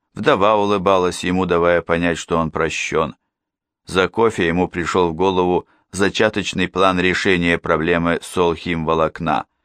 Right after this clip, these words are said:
Первый мысленный проект сложной системы взаимных услуг, сплетенных веночком. В половине девятого он ждал у главной проходной Уралмаша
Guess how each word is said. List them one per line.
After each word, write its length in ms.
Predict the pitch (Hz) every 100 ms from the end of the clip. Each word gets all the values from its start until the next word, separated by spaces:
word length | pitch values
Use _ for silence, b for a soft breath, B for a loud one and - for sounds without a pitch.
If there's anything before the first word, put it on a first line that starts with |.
| _ _ _ _ _ _
Первый 440 | - 156 147 120 120
мысленный 640 | 110 117 - 101 98 101
проект 720 | 95 82 90 101 104 - - - b b
сложной 500 | - 104 107 95 92
системы 540 | - 87 - 95 92
взаимных 640 | 87 76 82 85 80 78 78
услуг, 400 | 78 - 107 -
сплетенных 800 | - 85 78 95 87 85 82 80
веночком. 720 | 85 85 73 - - - - _ _ _ _ _ B B B
В 60 |
половине 440 | - 127 165 214 180
девятого 680 | 143 147 180 156 135 135 - -
он 180 | 107 104
ждал 380 | 90 117 123
у 60 | 101
главной 400 | 92 104 98 90
проходной 560 | 82 80 87 78 98 87
Уралмаша 680 | 82 78 87 107 - 82